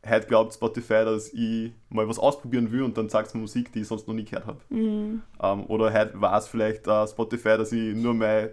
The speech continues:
Speaker 1: Favorite Playlist hören will, weil ich grad irgendwie schlecht drauf bin oder so. Genau, also so viel dazu. Und, ja, und was alle diese Algorithmen halt irgendwie gemeinsam haben, ist, dass sie eben viel Daten verwenden. Also jetzt bei Spotify, die haben halt unsere,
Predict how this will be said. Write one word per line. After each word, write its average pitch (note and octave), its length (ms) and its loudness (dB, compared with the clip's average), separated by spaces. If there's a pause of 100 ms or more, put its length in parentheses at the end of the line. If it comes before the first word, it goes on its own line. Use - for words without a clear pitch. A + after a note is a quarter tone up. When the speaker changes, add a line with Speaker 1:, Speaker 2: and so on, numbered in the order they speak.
Speaker 1:
Favorite A2+ 360 0
Playlist A2 400 -2
hören G#2 320 -4
will, G#2+ 180 -6
weil G2+ 140 -2
ich G2 60 -8
grad G2 200 -4
irgendwie G#2 360 -6
schlecht - 260 -14
drauf - 200 -6
bin - 120 -14
oder - 140 -16
so. - 140 -20 (680)
Genau, A#2 260 4
also B2 220 0
so A#2+ 140 -4
viel C#3+ 120 -4
dazu. A#2+ 420 2 (480)
Und, B2 340 0 (380)
ja, G#2+ 100 -2
und G#2+ 80 2
was G#2+ 100 -2
alle A#2 140 2
diese A#2+ 320 0
Algorithmen A#2 440 0
halt A2+ 120 0
irgendwie A2+ 180 -2
gemeinsam A2 400 -2
haben, B2 240 0 (320)
ist, C#3+ 220 -4
dass B2 120 0
sie A#2 100 -2
eben A#2+ 480 2 (420)
viel D#3 200 -2
Daten G#2+ 300 4
verwenden. C3+ 560 -2
Also G2+ 200 -2
jetzt G2 240 -8 (380)
bei F#2+ 260 -2
Spotify, A#2 540 0
die G#2 280 -2
haben A2+ 200 2
halt A2+ 120 2
unsere, A2 460 0